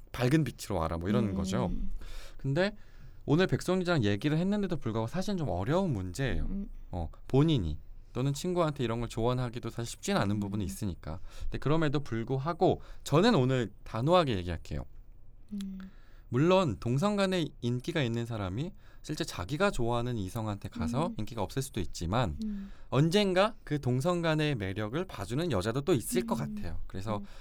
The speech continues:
Speaker 1: 지금 급한 게 아니고 지금 뭔가
Speaker 2: 음.
Speaker 1: 막 이렇게 다가가고 싶은 사람이 있으면 백선 기자가 나중에 또 조언을 해주겠지만 이런 방법들이 필요하겠지만
Speaker 2: 음.
Speaker 1: 그게 아니라면 그냥 지금 있는 그대로 자신을, 어, 즐기는 것도
Speaker 2: 음.
Speaker 1: 좋지 않을까라는 생각이 듭니다.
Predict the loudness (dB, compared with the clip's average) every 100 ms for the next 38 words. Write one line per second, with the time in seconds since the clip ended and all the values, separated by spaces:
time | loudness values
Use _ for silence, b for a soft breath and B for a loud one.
0 | B -2 2 4 2 2 -4 -4 -2 0
1 | 0 -2 -4 -6 -8 -6 -2 0 0 -2
2 | -2 -4 -6 -8 -10 0 4 6 4 0
3 | -4 -4 -2 -2 -2 -4 -6 -4 -4 -4
4 | b b b -12 -6 -2 -2 0 -2 -2
5 | -4 -4 -2 -4 -6 -2 -2 0 -2 -4
6 | -4 -2 0 0 0 -4 -8 -8 -6 -4
7 | -4 -4 -4 -4 -2 -4 -6 B -6 0
8 | 2 2 0 -4 -4 -4 -4 -4 -2 0
9 | 2 2 0 0 -2 -2 -6 -4 -4 -4
10 | b b b b -10 -8 -4 -2 0 0
11 | -2 -6 -10 -14 -8 -8 -6 -8 -10 -10
12 | -6 -4 -4 -6 -4 -2 -2 -4 -4 -4
13 | -4 -4 -6 -6 -10